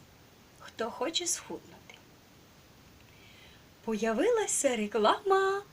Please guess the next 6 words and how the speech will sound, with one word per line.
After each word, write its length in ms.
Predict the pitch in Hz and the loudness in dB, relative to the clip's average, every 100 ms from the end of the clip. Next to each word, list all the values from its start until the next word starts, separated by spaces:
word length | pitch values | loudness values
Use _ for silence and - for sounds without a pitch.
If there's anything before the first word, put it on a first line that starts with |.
| - - | -20 -14
в 60 | |
центральній 800 | - - 214 214 220 285 262 262 | -6 -2 -2 2 2 2 0 -4
газеті. 640 | 214 226 196 170 160 - 180 - - - - - | -4 -4 -6 -8 -10 -16 -18 -18 -14 -12 -12 -14
"Хто 580 | - - 277 359 403 | -16 2 10 12 10
бажає 640 | 392 330 - 349 381 359 392 | 10 10 12 12 12 10 4
похудати, 920 | 370 - 330 349 392 381 381 392 | 2 2 8 10 12 10 8 8